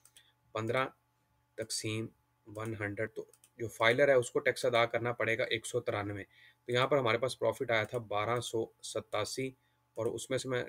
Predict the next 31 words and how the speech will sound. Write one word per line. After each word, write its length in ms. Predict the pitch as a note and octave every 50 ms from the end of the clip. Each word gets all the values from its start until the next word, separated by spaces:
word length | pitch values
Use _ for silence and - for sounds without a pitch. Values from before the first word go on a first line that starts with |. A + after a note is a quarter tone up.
| -
टैक्स 220 | - - - - -
निकाल 300 | A#2+ G#2+ - G#2+ A2 A2
देता 180 | A2+ A2 -
हूँ 140 | A#2 A#2+ B2
एक 180 | - G#2+ - -
सौ 260 | - - A#2+ A#2 A#2+ A#2 _ _ - _ _ _ _ _ _ _ _ _ _ _ _ -
तिरानवे। 420 | A2 G2 F#2+ F#2+ F#2 F#2 F#2+ F#2+ - _ _ _ _ _ _ - _ _ _ _ _ _ -
तो 60 | G#2+
ये 180 | G#2+ A#2 C3 C#3
बनता 300 | B2+ A#2+ A2+ A2 - B2
है 100 | A#2+ A#2+
जनाब 340 | A#2+ A2+ A2+ A2+ A#2+ A#2 - -
एक 200 | A#2+ B2+ B2 - -
हज़ार 260 | A#2+ A2 A#2 A2+ A2+
चौरानवे 420 | A2+ - A#2 A2 G#2+ G#2+ A2+ A#2+ A#2+
रुपये 180 | A#2+ A#2 A#2
आपको 220 | A2+ G#2+ - - A2+
प्रॉफिट 380 | - - G#2 - - B2 A2+
मिलेगा 260 | A#2 A2 A2+ G#2+ B2 A#2 -
एक 180 | A2 A2+ A2 A2
लाख 260 | A#2 G#2+ A2 G#2+ - - - -
रुपये 240 | A2 - A2+ G#2+
की 140 | G#2 - -
इन्वेस्टमेंट 580 | A#2+ A2+ A2 G#2 G2 G#2 - - - A2+ G#2+ G2
के 120 | - G#2+
ऊपर। 220 | G2 - - A#2 -
अगर 200 | A#2 B2+ D3 E3
आप 140 | D#3+ D#3+
नॉन 240 | D#3 C3 B2+ C3 C#3+
फाइलर 380 | B2+ - B2+ A#2 A2+ A#2+ A#2 G#2+
हैं 160 | G2+ G2+ F#2